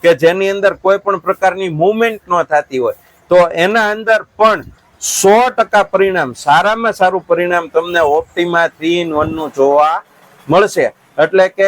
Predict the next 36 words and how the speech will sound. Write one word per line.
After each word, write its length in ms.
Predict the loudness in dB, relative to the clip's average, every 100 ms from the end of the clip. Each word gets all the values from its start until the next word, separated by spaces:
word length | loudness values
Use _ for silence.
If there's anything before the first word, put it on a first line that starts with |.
| -2
ખાખરી 440 | -2 -2 0 -2 0
ગયેલી 300 | 0 -2 -4
રીંગણી 340 | -4 -4 -4 -2
હોય 340 | 0 0 0
અથવા 280 | -4 -4 -4
તો 180 | 0 -2 0
પાન 260 | 0 0 -2
પીળા 280 | -4 0 0
પડી 260 | -2 -8 -4
ગયા 200 | 0 0
હોય, 240 | 0 -2 -2
પાન 300 | -4 -4 -4
પીળા 260 | 0 0
પડીને 380 | -2 -8 -6 -6
ખરી 300 | -4 -2 0
જતા 320 | 0 0 0
હોય, 180 | 0 -2
જરડા 420 | -2 -2 0 0 -2
થઈ 160 | -8
ગયા 180 | -2 0
હોય, 200 | 2 -2 -8 -20 -20 -2
તો 160 | 2 2 0
એ 200 | -2 -2 -2
તમામ 460 | -4 0 0 0 -2
એવી 340 | -2 0 0 -2
રીંગણી 380 | -6 -6 -8 -10
જે 220 | -2 -2
તમારે 420 | -2 -2 -2 -2
થઈ 220 | -4 -8 -4
ગઈ 160 | 0
હોય 240 | 2 0 0
તો 80 | -4
એની 300 | -2 -4 -6
અંદર 280 | -2 0 0 _ -18 -4
Optima 580 | 0 0 0 -2 0 -2 -4
three 300 | _ -4